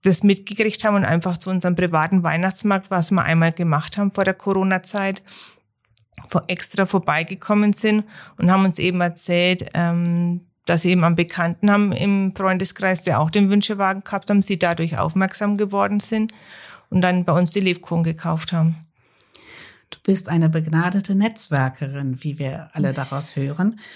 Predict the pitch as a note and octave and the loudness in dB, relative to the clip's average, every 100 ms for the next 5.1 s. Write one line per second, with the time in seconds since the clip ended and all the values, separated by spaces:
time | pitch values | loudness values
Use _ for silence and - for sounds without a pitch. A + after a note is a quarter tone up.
0 | - - - - F#3+ E3 D#3 D#3+ F3 F#3+ | -20 -20 -20 -6 -2 -2 -2 0 0 0
1 | F3 - E3 F3+ B3+ B3+ G#3+ D#3 D#3+ - | -2 -4 -4 0 0 0 0 0 -2 -4
2 | D#3+ D#3 E3 D#3+ D3+ A#3 B3+ G3 C#3 D3 | -2 -2 -4 -4 -6 0 2 2 0 -2
3 | D3 D#3+ F3 E3+ D#3+ D#3+ D#3+ - D3+ D#3 | 0 0 -2 -2 -2 0 -2 -2 -2 -4
4 | - - F3 D#3 - D3 C#3+ E3 F#3 G3 | -14 -10 -2 -2 -2 -4 -2 0 0 -2